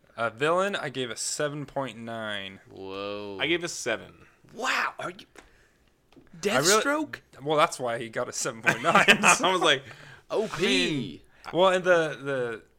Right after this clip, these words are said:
Speaker 1: the, Kyle was right. The other villain was similar to Flash, but
Speaker 2: The Deathwing. Yeah.
Speaker 1: Um,
Speaker 3: A Court of Owls, it doesn't sound very scary.
Speaker 1: Oh, wait, that's Kyle's. Okay, so, what? Sorry, Kyle, yours was a seven?
Speaker 3: Yes.
Speaker 1: Mine was seven point nine. Okay.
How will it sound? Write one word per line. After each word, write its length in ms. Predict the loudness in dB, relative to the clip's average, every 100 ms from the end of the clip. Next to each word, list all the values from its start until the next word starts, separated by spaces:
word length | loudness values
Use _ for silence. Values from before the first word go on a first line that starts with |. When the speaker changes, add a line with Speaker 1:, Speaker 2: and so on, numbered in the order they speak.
| -20
Speaker 1:
the, 220 | -20 -16
Kyle 280 | 0 4 4
was 160 | 2 -4
right. 220 | -4 -4
The 80 | -6
other 260 | -6 -10 -14 _ -14
villain 320 | -12 -12 -14
was 120 | -14
similar 360 | -14 -16 -18 -20
to 100 | -20
Flash, 460 | -18 -16 -16 -20 _
but 160 | -20 -20 -18
Speaker 2:
The 380 | -12 -10 -10 -12 -10
Deathwing. 560 | -10 -8 -8 -8 -8 -14 _ -18
Yeah. 120 | -16 -16 -18 _ _ -10
Speaker 1:
Um, 360 | -6 -4 -6 -8
Speaker 3:
A 40 |
Court 300 | -10 -2 0
of 100 | 0
Owls, 420 | 2 2 2 -2 -8
it 60 | -12
doesn't 240 | -12 -12
sound 380 | -10 -8 -10 -10
very 200 | -14 -14
scary. 480 | -12 -8 -6 -6 -8
Speaker 1:
Oh, 60 | -10
wait, 100 | -10
that's 180 | -14
Kyle's. 600 | -18 -16 -14 -14 -16 -20 _ _ _ -20 _ -20 -8 -4
Okay, 280 | -4 -6 -8
so, 300 | -6 -4 -6
what? 240 | -8 -8
Sorry, 280 | -6 -4 -6
Kyle, 260 | -6 -6 -6
yours 200 | -10 -10
was 140 | -12
a 60 | -8
seven? 460 | -8 -8 -10 -12 0
Speaker 3:
Yes. 540 | 0 0 -8 -12 -14
Speaker 1:
Mine 180 | -14 -12
was 100 | -12
seven 300 | -12 -12 -14
point 280 | -18 -20 -20
nine. 520 | -20 -20 -20 _ -18
Okay. 320 | -6 -4 -4